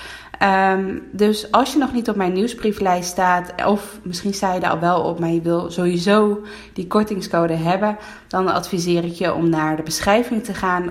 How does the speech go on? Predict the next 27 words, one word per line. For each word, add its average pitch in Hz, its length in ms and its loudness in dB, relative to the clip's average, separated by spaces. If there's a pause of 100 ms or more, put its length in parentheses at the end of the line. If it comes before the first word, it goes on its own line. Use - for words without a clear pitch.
onder 175 240 -2
de, 156 140 -6 (100)
onder 208 200 0
deze 170 280 -2
podcast. 226 760 0 (440)
En 190 420 0
dan 180 320 0
kan 170 300 4
je 160 380 0 (680)
je 180 200 0
naam 175 380 4
en 165 140 0
e-mailadres 165 540 0
achterlaten, 165 840 -2 (440)
eh, 170 180 -6
op 202 160 -4
de 233 100 0
pagina 180 760 2
van 165 220 2
de 160 100 2
Black 156 240 -2
Friday 175 440 0
actie, 170 420 -4
zodat 165 320 -2
jij 165 240 0
als 165 220 -4
eerste 240 560 0